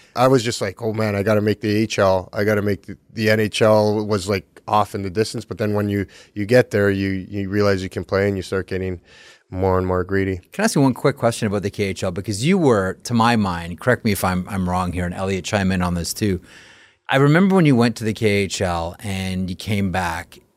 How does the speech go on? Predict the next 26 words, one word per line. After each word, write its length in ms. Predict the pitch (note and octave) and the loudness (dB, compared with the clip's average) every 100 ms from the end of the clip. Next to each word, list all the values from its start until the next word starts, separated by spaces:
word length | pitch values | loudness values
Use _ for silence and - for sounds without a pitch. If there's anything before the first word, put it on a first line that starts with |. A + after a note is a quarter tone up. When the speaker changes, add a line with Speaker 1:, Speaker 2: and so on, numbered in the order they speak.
| _ | _
Speaker 2:
in 140 | C3+ A#2 | -2 4
my 240 | B2 D#3 | 6 6
mind, 640 | D3+ G#2+ F2+ F2 G2 B2 - _ _ _ _ | 4 4 2 -2 -4 -6 -12 _ _ _ _
you 240 | - A2 F3 | -8 2 6
were 120 | G#3+ | 6
the 80 | D#3 | 4
first 460 | - B2+ D3 - - | 0 2 2 2 0
player, 360 | A2+ G#2 G2 | 2 2 0
first 300 | - F#3+ F#3 | 2 2 4
North 260 | C#3 C#3 C#3 | 4 4 4
American 560 | A2 G#2 G#2+ G#2+ G2+ | 4 4 2 2 -2
player 460 | F2 F#2+ F2 - - _ _ _ _ _ G2 | -2 -2 -4 -10 -18 _ _ _ _ _ -4
that 420 | G#2+ G#2 G#2 - _ _ _ | 2 4 2 0 _ _ _
left 300 | G#2 D3 - | 0 0 2
North 200 | F3 F3 | 2 2
America, 680 | D3 G#2 F#2+ F2+ G2+ F#2 G2+ - | 2 2 0 -2 -2 -2 -4 -6
went 240 | G2 C3+ C#3+ | 0 0 2
to 60 | |
the 80 | D#3 | -2
K 160 | - D3 | 2 2
H 260 | B2+ G#2+ G2+ | 4 2 0
L, 340 | E2+ F2 - - | 0 0 -4 -6
and 140 | G#2+ | -8
came 220 | - F#3+ | -2 0
back 220 | C3 B2 - | 2 0 -2
better. 500 | D#2+ E2+ E2 - | -10 -8 -8 -12